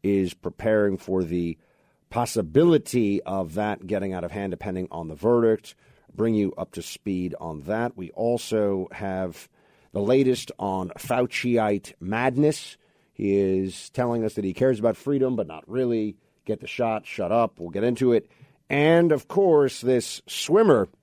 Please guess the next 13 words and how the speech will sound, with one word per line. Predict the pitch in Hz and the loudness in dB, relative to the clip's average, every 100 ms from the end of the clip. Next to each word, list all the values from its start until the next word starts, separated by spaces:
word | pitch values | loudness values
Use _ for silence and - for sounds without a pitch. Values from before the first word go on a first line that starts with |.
| _ _ _ _ _ _ _ - - | _ _ _ _ _ _ _ -20 -6
uh, | 117 110 110 98 | 0 2 4 2
this | 110 - | 0 -4
swimmer | - - 143 139 107 90 _ _ _ _ | -10 -2 2 4 2 0 _ _ _ _
who | 107 113 110 104 - | 0 2 2 0 -2
is | 98 | -4
breaking | 73 123 131 135 | -2 -2 0 0
all | 120 117 | 2 2
the | 110 | 2
records. | 107 107 98 85 | 0 -2 -4 -6
People | 117 110 107 | -6 -4 -2
are | 98 | -2
finally | - 113 113 110 | -2 0 0 0
saying | - 110 107 104 98 95 | -2 -2 0 0 -2 -4